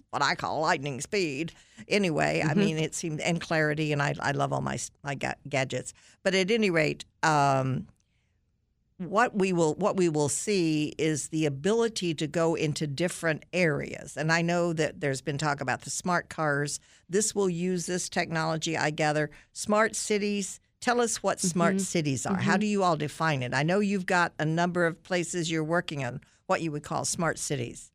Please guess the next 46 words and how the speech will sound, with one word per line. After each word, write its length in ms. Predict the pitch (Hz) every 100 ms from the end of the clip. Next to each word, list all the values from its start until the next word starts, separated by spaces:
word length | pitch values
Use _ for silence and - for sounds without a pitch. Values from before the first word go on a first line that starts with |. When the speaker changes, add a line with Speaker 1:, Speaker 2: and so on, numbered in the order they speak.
| -
Speaker 2:
Right, 320 | 170 135 -
right. 320 | 180 151 143 - -
So 480 | _ - 208 190 175 170 - _ _ _ _ _
I 40 | 190
think, 280 | 339 - - -
you 220 | 170 151
know, 640 | - - - - - - - _ -
before 260 | 175 214
I 60 | 214
get 100 | 208
into 120 | 180
smart 320 | 160 175 151
cities, 460 | - 160 131 135 - -
if 120 | 185
you 60 |
think 220 | 185 208 233
of 60 |
it 60 | 196
a 80 | 175
little 180 | 165 151
bit 220 | 151 -
bigger, 400 | 147 139 131 139 - _ _ _ _ _
you 100 | 160
talked 220 | 151 180 175
about 100 | 156
your 100 | 151
gadgets 500 | 160 151 156 147 170
and 80 |
things 160 | 165 151
being 160 | 175 147
connected. 760 | 165 147 - 151 139 139 135 -
You 100 | 208
can 140 | 277
think 240 | 220 196 180
of 460 | 151 143 143 143 - - 151 -
Wi-Fi, 580 | 165 151 - - 196 277 _ -
right? 380 | 160 160 170 -
And 140 | 165
that 220 | 165 180 175
Speaker 1:
Mm-hmm. 100 | 202
Speaker 2:
is 120 | 180
gonna 140 | 185 190
connect 340 | 190 156 156
hundreds 400 | - 190 160 151
of 100 | 156
devices 760 | 139 135 120 131 143 135 135 -